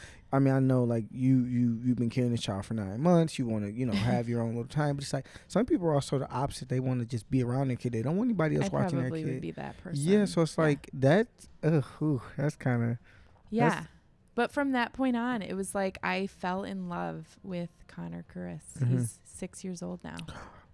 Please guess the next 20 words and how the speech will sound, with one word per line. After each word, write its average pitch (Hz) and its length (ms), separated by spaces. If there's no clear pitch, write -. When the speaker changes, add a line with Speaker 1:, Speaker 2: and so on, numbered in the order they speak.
Speaker 1:
Oh, 156 120
my 127 240
God. 135 180
Speaker 2:
I 196 80
literally 190 500
am 180 140
taking 175 320
him 170 140
out 165 120
on 165 140
a 156 60
date 151 280
tonight. 160 320
Speaker 1:
It's 143 140
been 135 240
that 127 180
long. 123 460
Speaker 2:
Yeah, 180 220
six - 400
years. 185 460